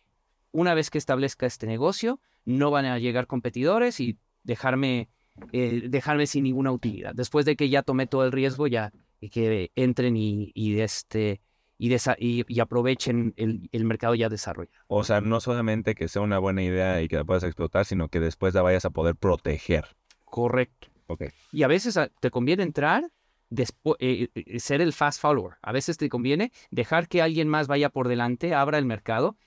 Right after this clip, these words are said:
Speaker 1: que a machetazos esté dándole en la jungla, y ya que el camito ya se esté marcado y que él esté cansado, ahí vas tú con tu, con, con tu startup. Es, eso es uno.
Speaker 2: Que ese es el caso de Google, ¿no?
Speaker 1: Es el caso de Google. Pues, de-, a ver, y Fe-, Facebook.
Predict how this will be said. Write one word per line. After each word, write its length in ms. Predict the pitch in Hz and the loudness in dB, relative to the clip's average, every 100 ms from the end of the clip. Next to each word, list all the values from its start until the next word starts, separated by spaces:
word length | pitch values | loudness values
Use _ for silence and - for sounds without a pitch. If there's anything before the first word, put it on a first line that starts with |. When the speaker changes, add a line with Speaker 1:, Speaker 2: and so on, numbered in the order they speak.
| _ _ | _ _
Speaker 1:
que 120 | 120 | 0
a 20 | |
machetazos 640 | 113 117 127 - 165 - 135 | 0 0 -2 0 0 0 -6
esté 400 | 123 147 143 139 | -2 0 2 2
dándole 360 | 135 143 131 | 2 2 0
en 80 | 117 | -2
la 80 | 104 | -4
jungla, 420 | - 120 131 277 _ _ _ - | -4 -2 0 -2 _ _ _ -8
y 220 | 117 127 | -4 0
ya 160 | 156 | 0
que 80 | 175 | 0
el 80 | 180 | 0
camito 320 | 147 139 143 | 0 0 0
ya 100 | 135 | -2
se 80 | 127 | -2
esté 420 | - 131 127 123 | -4 -2 0 0
marcado 440 | 110 110 117 123 156 | 0 -2 0 2 2
y 140 | 120 | 0
que 160 | 110 135 | -2 0
él 80 | 151 | 0
esté 220 | - 147 | -2 -4
cansado, 520 | 117 110 139 196 339 _ _ _ _ _ _ _ _ _ - | -2 0 2 2 0 _ _ _ _ _ _ _ _ _ -2
ahí 160 | 110 | 0
vas 240 | 120 139 - | 2 2 2
tú 140 | 143 | 0
con 160 | 139 117 | 2 0
tu, 280 | 117 110 - | 0 -2 0
con, 340 | 113 110 110 | 0 0 0
con 180 | 110 110 | -2 -2
tu 100 | 123 | -2
startup. 340 | - 104 95 - - | 0 -2 -4 -10 -4
Es, 240 | 117 160 | 0 0
eso 220 | - 131 123 | 0 -2 -4
es 60 | |
uno. 120 | 87 - _ | -6 -12 _
Speaker 2:
Que 100 | - | -2
ese 120 | 120 | 0
es 80 | 123 | 2
el 120 | 107 | 2
caso 220 | 95 110 101 | 4 4 4
de 60 | |
Google, 420 | 104 139 107 87 - | 2 2 0 -2 -6
¿no? 200 | 117 185 _ _ | -10 -10 _ _
Speaker 1:
Es 240 | 139 120 | -2 -2
el 60 | 135 | 0
caso 180 | 123 139 | -2 -2
de 60 | |
Google. 280 | 127 262 254 _ - | -2 -6 -12 _ -6
Pues, 160 | 110 | -4
de-, 140 | 98 - - | -2 -4 -4
a 120 | 101 | -2
ver, 300 | 101 104 101 | 0 0 -2
y 100 | 101 - | -4 -6
Fe-, 160 | - 98 | -8 -6
Facebook. 580 | 110 143 - 277 - | 0 0 0 -6 -8